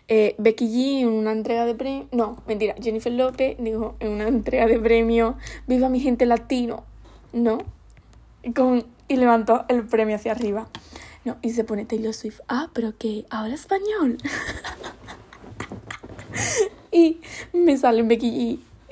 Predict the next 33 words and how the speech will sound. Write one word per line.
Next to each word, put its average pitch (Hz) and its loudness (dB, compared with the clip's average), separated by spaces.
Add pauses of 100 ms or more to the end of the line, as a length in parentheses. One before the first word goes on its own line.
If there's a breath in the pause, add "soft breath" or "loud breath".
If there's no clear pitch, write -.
eh, 214 0
el 233 -4
mismo 247 2
talla, 320 0
no 285 0
sé 269 -4
qué, 220 2
porque 226 -4
al 202 -2
parecer 208 -2
la 233 2
Becky 226 -2
G 254 -2
hace 208 -6 (800)
un 220 0
año 220 0
consiguió 214 -4
un 220 -6
premio. 240 2 (1200 soft breath)
Un 254 2
año 214 -2
X, 233 -2
no 214 6
lo 208 6
sé, - -2
me 220 4
he - 6
inventado 214 6
lo 214 10
de 214 10
un 208 6
año, 202 0
¿vale? 247 0